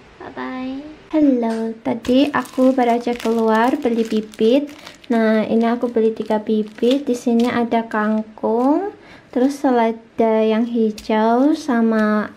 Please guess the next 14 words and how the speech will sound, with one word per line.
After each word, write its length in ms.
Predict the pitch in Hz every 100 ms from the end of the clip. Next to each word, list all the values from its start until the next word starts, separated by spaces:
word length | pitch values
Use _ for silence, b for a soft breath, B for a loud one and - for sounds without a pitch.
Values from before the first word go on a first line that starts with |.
| - -
pokcoy. 720 | - - - 208 202 196 202
Nanti 560 | 214 220 220 220 262 285
aku 320 | 233 233 233
mau 240 | 214 214
berkebun 560 | 214 226 - - - 196
lagi 400 | 180 - 247 262
di 80 | 208
atas 320 | 185 208 -
rumahku. 720 | 233 240 294 - - 285 285 - - - -
Lihat 400 | 269 247 254 254 - -
di 80 | 247
situ 640 | - 240 226 - 254 294
ada 480 | - 247 247 247 233
rontokan 1120 | 233 233 226 233 226 - 240 247 254 269 285